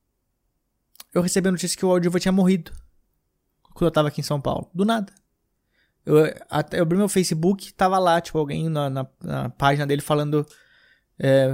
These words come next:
"Ah, vai em paz", não sei o quê. Aí, cara, na minha cabeça eu falei, "Cara, o que aconteceu?" Aí eu lembrei que talvez, porra, ele era, ele era gordo, talvez, sei lá, teve um infarto, alguma coisa assim. E aí eu descobri que o Aldivan,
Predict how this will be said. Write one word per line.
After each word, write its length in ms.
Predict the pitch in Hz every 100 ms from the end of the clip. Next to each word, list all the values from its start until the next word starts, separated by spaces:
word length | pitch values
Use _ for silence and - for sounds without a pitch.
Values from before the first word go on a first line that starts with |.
| 131 -
"Ah, 220 | 170 180 165
vai 380 | 151 156 151
em 40 | 165
paz", 320 | 160 151 160
não 80 | 151
sei 200 | 156 143
o 20 |
quê. 260 | - 160 160 _ _ _ _ _ _ _ _ _ _ _ _
Aí, 80 | 202
cara, 180 | 240 254
na 60 | 170
minha 80 |
cabeça 320 | 160 165 175 -
eu 40 |
falei, 120 | 202
"Cara, 180 | - 240
o 20 |
que 100 | 226
aconteceu?" 640 | 196 226 220 - - 214 -
Aí 100 | 170
eu 40 |
lembrei 200 | 214 220
que 60 | 233
talvez, 240 | 202 170
porra, 220 | - 180 147
ele 100 | 131
era, 160 | 151
ele 260 | 160 165 160
era 140 | 170
gordo, 340 | 170 139 185 -
talvez, 220 | 147 151
sei 100 | 180
lá, 80 | 165
teve 200 | 147 156
um 40 |
infarto, 640 | 165 - - 131 160 -
alguma 200 | 139 143
coisa 220 | 139 147 143
assim. 300 | - 180 196 - - - -
E 60 |
aí 60 | 180
eu 60 |
descobri 360 | 196 - 180 196
que 100 | -
o 20 |
Aldivan, 580 | 202 175 175 151 175 196